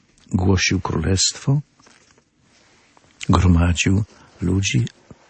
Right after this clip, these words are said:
apostołów. Dzisiaj jest apostoła Andrzeja, brata Szymona Piotra. Tak. I tak zgromadził nas wszystkich.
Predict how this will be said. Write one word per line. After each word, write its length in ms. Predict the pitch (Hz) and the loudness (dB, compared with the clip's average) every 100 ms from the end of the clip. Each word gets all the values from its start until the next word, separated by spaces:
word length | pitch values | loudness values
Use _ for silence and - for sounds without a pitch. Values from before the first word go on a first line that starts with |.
| _ _ - | _ _ -6
apostołów. 840 | 87 80 - - 98 113 101 - - - - - | -4 -2 -2 0 0 0 -2 -10 -16 -18 -12 -4
Dzisiaj 320 | 90 - 82 | -2 0 0
jest 240 | 80 - - | -2 -4 -6
apostoła 640 | - 85 - 90 85 80 - | -8 -4 -4 -2 -2 -2 0
Andrzeja, 720 | - 80 - 98 131 60 - - _ _ _ _ _ _ _ _ _ _ _ _ - - | 2 2 2 2 2 2 0 -4 _ _ _ _ _ _ _ _ _ _ _ _ -16 -2
brata 640 | 92 78 87 85 - 87 - - - - - - | 0 2 2 0 0 -2 -2 -6 -18 -18 -20 -8
Szymona 540 | - - 95 85 85 90 | -2 0 2 0 -2 0
Piotra. 580 | 120 123 - - 107 95 _ _ - - - - _ _ _ _ | 2 2 0 -2 -2 -2 _ _ -20 -20 -20 -20 _ _ _ _
Tak. 400 | - - - - - - - - _ _ _ _ _ _ - | -6 -6 -8 -12 -12 -16 -18 -20 _ _ _ _ _ _ -12
I 120 | 151 | -6
tak 440 | 120 - - - 113 - - _ _ - - | -4 -4 -6 -6 -12 -12 -18 _ _ -6 -4
zgromadził 600 | - 95 98 85 82 87 | 0 4 4 4 0 -2
nas 160 | 82 - | -2 0
wszystkich. 800 | - - - - - - - | 2 0 -2 -8 -14 -18 -18